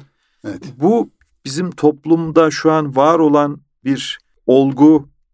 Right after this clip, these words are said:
Speaker 2: Bu diziler bunu temsil mi ediyor, gösteriyor mu, yansıtıyor mu, ayna mı tutuyor? Yoksa diziler bunu üretiyor ve topluma mı yayılıyor? Genel olarak bunda
Speaker 1: Evet.
Speaker 2: başlayalım. Biraz o
Speaker 1: Evet,
Speaker 2: örneklere
Speaker 1: evet,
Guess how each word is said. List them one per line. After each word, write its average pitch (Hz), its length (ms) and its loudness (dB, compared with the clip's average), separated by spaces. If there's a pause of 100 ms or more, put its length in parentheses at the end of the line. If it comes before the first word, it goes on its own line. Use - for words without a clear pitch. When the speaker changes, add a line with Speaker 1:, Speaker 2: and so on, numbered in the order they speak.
(180)
Speaker 2:
Bu 143 140 -8
diziler 143 460 0
bunu 139 340 -4 (180)
temsil 135 480 -4
mi 170 140 0
ediyor, 156 540 2 (180)
gösteriyor 139 680 2
mu, 139 160 -2
yansıtıyor 127 640 0
mu, 135 160 0
ayna 123 260 0
mı 147 140 -4
tutuyor? 143 540 -2 (680)
Yoksa 175 560 0 (400)
diziler 156 480 0
bunu 156 180 -2
üretiyor 147 560 2
ve 151 120 2
topluma 147 480 -2
mı 127 200 0
yayılıyor? 98 600 0
Genel 135 280 -2
olarak 175 380 0
bunda 165 340 -4
Speaker 1:
Evet. 160 100 -2
Speaker 2:
başlayalım. 165 540 0
Biraz 165 260 2
o 151 120 4
Speaker 1:
Evet, 156 120 4
Speaker 2:
örneklere 160 440 2
Speaker 1:
evet, 160 180 -2